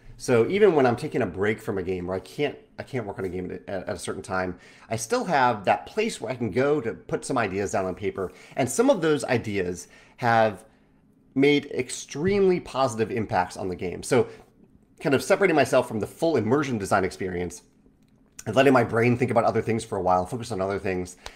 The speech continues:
can actually, I think, really, really help that design process. It can actually be an asset as long as you have that outlet, that place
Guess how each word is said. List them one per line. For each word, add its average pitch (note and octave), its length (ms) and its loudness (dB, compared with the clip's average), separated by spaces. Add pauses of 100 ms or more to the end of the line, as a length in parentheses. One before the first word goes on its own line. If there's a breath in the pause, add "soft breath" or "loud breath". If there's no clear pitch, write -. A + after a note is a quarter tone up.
(140 loud breath)
can C3+ 140 -2
actually, F3+ 340 0
I A#2 60 -2
think, B2+ 200 -2
really, A2+ 340 -2
really A2+ 180 -2
help - 380 -6
that - 140 -6
design F2+ 260 -10
process. - 360 -12
It - 140 -8
can B2+ 120 -4
actually C#3 220 -2
be C3+ 100 -2
an A#2+ 160 -2
asset A2 440 -4 (160 loud breath)
as G2 160 -2
long C#3+ 240 6
as B2 100 2
you C3+ 60 2
have B2 180 2
that B2+ 200 4
outlet, G#2 400 0
that G#2+ 180 -4
place A2+ 380 -4